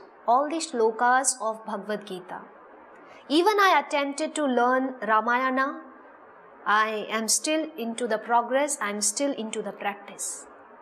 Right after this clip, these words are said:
So here, by giving my example, I'm just trying to say that by yoga abhyas, the intellectual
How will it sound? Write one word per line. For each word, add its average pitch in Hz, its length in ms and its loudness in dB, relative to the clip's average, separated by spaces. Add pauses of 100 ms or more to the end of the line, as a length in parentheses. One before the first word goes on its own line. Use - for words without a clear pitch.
(480)
So 381 180 4
here, 359 500 6 (380)
by 262 240 2
giving 294 400 0
my 320 180 2
example, 240 800 0 (180)
I'm 277 160 -2
just 359 300 -2
trying 277 320 0
to 277 120 -4
say 220 480 0 (460)
that 233 260 -2 (100)
by 269 200 6
yoga 247 500 4
abhyas, 240 500 -2
the - 160 -4
intellectual 302 960 0